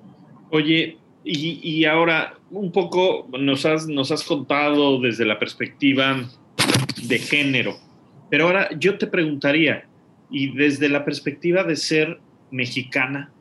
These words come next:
entonces, una mexicana exitosa en Silicon Valley,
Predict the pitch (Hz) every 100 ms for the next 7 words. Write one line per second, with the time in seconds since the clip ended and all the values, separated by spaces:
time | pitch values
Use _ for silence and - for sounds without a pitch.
0 | _ _ _ - - - - 127 120 -
1 | 143 147 156 - - 160 175 170 - -
2 | 131 - 170 170 156 139 127 123 - 131
3 | 127 - 151 147 139 123 117 120 - 147
4 | 147 135 123 139 143 110